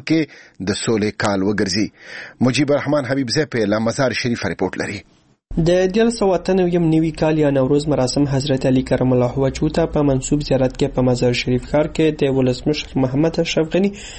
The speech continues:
Speaker 2: د کابینې وزیرانو او د بلخ محلي چارواکو په ګډون په امنه فضا کې ترسره شول. په دې مراسمو کې ولسمشر غني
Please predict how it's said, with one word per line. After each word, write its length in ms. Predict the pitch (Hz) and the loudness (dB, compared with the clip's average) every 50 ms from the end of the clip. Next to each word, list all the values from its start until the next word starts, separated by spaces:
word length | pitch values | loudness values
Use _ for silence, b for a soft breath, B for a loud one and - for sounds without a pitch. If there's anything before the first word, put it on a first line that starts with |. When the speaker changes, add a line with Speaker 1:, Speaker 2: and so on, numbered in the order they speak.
| B B B - - 151 | B B B -4 0 0
Speaker 2:
د 100 | 156 151 - | 0 2 0
کابینې 280 | 139 135 135 143 147 151 143 | 0 2 2 4 4 4 2
وزیرانو 480 | 135 127 - 139 131 139 143 156 151 147 - 135 | 2 0 0 0 0 2 2 2 2 2 2 2
او 40 | 139 139 135 135 | 2 2 2 2
د 100 | 127 131 139 | 2 2 2
بلخ 180 | 139 139 - - 131 | 0 0 0 0 0
محلي 240 | 123 127 127 135 135 - - | 0 2 0 0 -2 -2 -2
چارواکو 420 | 127 127 127 127 131 - 123 - - | -2 0 0 0 0 -2 -4 -2 -2
په 100 | 123 131 127 | 0 0 2
ګډون 280 | 123 143 160 170 165 - | 2 2 2 2 0 0
په 100 | 143 135 | 0 2
امنه 160 | 139 139 139 131 - | 2 2 0 0 0
فضا 240 | 127 123 131 127 123 | 0 0 0 0 0
کې 80 | - 120 - | -2 -2 -2
ترسره 400 | 135 131 - - 120 - 127 - - | -4 -2 -2 -2 -2 -2 -2 -4 -4
شول. 220 | - - - B B B B B B B B B B - | -4 -4 -6 B B B B B B B B B B -2
په 80 | 143 | 0
دې 100 | 147 156 156 156 | 2 2 2 2
مراسمو 360 | 143 143 143 - 156 156 156 | 2 0 0 0 0 0 0
کې 120 | 156 - 156 151 | 0 0 0 0
ولسمشر 540 | 151 147 139 - - 143 - - 151 151 143 139 | 2 0 0 0 -2 -2 0 2 2 2 2 2
غني 200 | 139 139 147 | 2 2 2